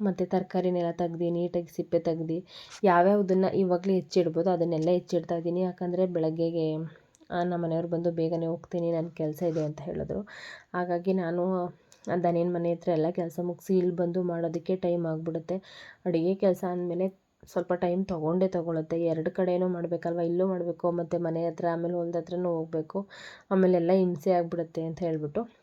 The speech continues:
ಆ, ತರಕಾರಿ ಮತ್ತೆ ಕಾಯಿನೆಲ್ಲ ತುರ್ದು ಒಂದ್ ಕಡೆ ಇಟ್ಟು ತರಕಾರಿಗಳನ್ನೆಲ್ಲ ಹೆಚ್ಚಿಟ್ಬಿಡೋಣ ಅಂತ ಹೇಳ್ಬಿಟ್ಟು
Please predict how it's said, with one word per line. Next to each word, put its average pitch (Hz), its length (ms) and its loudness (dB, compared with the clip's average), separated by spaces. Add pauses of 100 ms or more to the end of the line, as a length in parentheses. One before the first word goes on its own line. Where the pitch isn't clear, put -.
(180)
ಆ, 180 120 0
ತರಕಾರಿ 175 640 0
ಮತ್ತೆ 165 400 -2
ಕಾಯಿನೆಲ್ಲ 170 560 2
ತುರ್ದು 170 520 -2
ಒಂದ್ 170 220 -2
ಕಡೆ 165 260 -2
ಇಟ್ಟು 170 440 -2 (480)
ತರಕಾರಿಗಳನ್ನೆಲ್ಲ 185 680 2
ಹೆಚ್ಚಿಟ್ಬಿಡೋಣ 180 640 0
ಅಂತ 165 200 -2
ಹೇಳ್ಬಿಟ್ಟು 156 380 -6